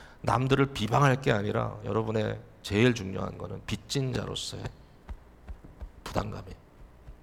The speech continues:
그래서 이 복음이 이해된다면 우리는 인생을 거기 거는 거다는 거예요. 지난 금요일에 드렸던 말씀 여러분 한번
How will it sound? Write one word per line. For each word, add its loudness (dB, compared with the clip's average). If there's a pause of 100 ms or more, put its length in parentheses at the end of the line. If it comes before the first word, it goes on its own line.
(1800)
그래서 2 (840)
이 2
복음이 4
이해된다면 0 (1160)
우리는 -2 (120)
인생을 -4
거기 -8
거는 -8
거다는 -10
거예요. -16 (1500)
지난 4
금요일에 4
드렸던 0
말씀 0
여러분 -4
한번 -6